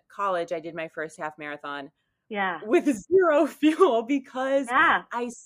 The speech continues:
Speaker 1: simply didn't know.
Speaker 2: Yeah.
Speaker 1: And I am just someone who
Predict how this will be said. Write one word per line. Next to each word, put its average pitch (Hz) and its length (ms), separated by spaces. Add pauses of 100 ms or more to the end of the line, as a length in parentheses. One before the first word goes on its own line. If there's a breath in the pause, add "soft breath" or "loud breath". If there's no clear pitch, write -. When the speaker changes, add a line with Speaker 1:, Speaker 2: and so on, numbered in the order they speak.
(120)
Speaker 1:
simply 247 400
didn't 208 420
know. 170 920
Speaker 2:
Yeah. 208 140
Speaker 1:
And 202 400 (380 soft breath)
I 202 120
am 233 200
just 233 200
someone 208 340
who 185 520